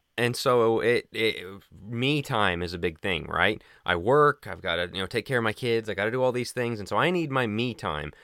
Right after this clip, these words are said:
But the question you ask yourself at the end of every, every day is, did God get the time that he is owed, number one? Number two, uh, each week, church attendance, involvement, fellowship, the things, the kind of things that we're talking about,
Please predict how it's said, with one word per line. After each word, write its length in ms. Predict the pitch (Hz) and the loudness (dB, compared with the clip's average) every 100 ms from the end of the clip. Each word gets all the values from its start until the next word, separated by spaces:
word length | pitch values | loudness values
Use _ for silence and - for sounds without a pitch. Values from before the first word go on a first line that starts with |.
| _ | _
But 140 | 117 | -4
the 60 | 113 | -4
question 360 | - 160 - 131 | 0 0 0 -2
you 60 | |
ask 180 | 147 - | -2 -2
yourself 240 | 131 113 | -2 -2
at 60 | 104 | 0
the 80 | 107 | 0
end 80 | 113 | 0
of 60 | |
every, 200 | 107 95 | 0 -2
every 300 | 80 104 107 | -8 -6 -4
day 260 | 87 135 160 | 0 2 4
is, 300 | 101 95 - _ _ _ _ _ - | 2 0 -8 _ _ _ _ _ -6
did 240 | 104 90 | -6 2
God 400 | 123 180 196 131 | 6 6 6 2
get 200 | 123 120 | -4 -2
the 60 | 107 | -4
time 300 | 117 107 98 | 0 0 0
that 120 | 87 | -4
he 220 | 151 160 | -2 0
is 160 | 104 90 | 0 0
owed, 520 | 90 73 71 82 120 _ _ _ | -2 -2 -4 -10 -12 _ _ _
number 220 | 101 87 92 | -8 -4 0
one? 460 | 131 110 87 95 - _ _ _ | 2 2 0 -4 -12 _ _ _
Number 260 | 120 117 110 | -2 2 0
two, 560 | - 190 185 139 135 | 2 2 4 0 -2
uh, 280 | 73 80 110 - 78 - | -4 -2 -4 -4 -4 -4
each 260 | 160 170 147 | -4 -6 -6
week, 460 | 190 135 - - _ _ - | -6 -6 -8 -20 _ _ -10
church 300 | - 151 - | -2 -2 -2
attendance, 580 | - 120 101 92 85 104 | -6 -4 -2 -2 -4 -6
involvement, 800 | 98 113 131 117 107 87 85 | 2 6 6 4 0 -2 -4
fellowship, 680 | - 123 127 127 110 110 90 | -4 2 4 2 0 0 -2
the 80 | 92 | -2
things, 400 | - 131 127 117 | -6 -4 -4 -6
the 180 | - 107 | -6 -4
kind 220 | 117 123 | -2 -2
of 60 | 123 | -2
things 200 | 123 113 | -4 -4
that 60 | |
we're 60 | 101 | -2
talking 240 | 131 143 | 0 2
about, 180 | 139 104 | 4 2